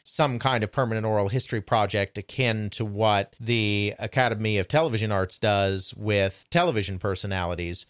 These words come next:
They have done a huge number of interviews in the last two decades with producers and actors and directors and writers and all of that and, and made them available. I'd love to see something permanent like that appear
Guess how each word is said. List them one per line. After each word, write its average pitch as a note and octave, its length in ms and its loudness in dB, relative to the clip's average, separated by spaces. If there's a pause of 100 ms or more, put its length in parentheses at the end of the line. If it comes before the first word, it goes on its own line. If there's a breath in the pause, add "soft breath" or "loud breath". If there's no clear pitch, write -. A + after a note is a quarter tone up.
(100)
They B2 160 2
have G2 260 0
done G2+ 200 0
a - 20 -2
huge D3+ 320 0
number F#2+ 240 0
of F#2 80 -2
interviews F2+ 420 -4
in G2+ 80 -6
the F#2 60 -6
last F#2 320 0
two A2 140 -4
decades F2+ 680 -2 (140)
with G#2+ 400 0
producers A2+ 560 0
and G#2 100 -2
actors F2+ 460 -4
and F2+ 260 -8
directors E2 460 -6
and F2 100 -8
writers E2 360 -4
and F#2 80 -4
all F2 140 -4
of E2+ 120 -6
that D#2+ 280 -2
and, D#2+ 200 -10
and F#2+ 180 -4
made F#2+ 180 0
them F2+ 140 -8
available. G2+ 380 0
I'd A2 180 0
love A#2 300 2
to G2+ 80 -6
see G#2 240 -4
something G2 440 -4
permanent G2 400 -6
like F#2 220 -4
that F2+ 400 0
appear A2+ 800 0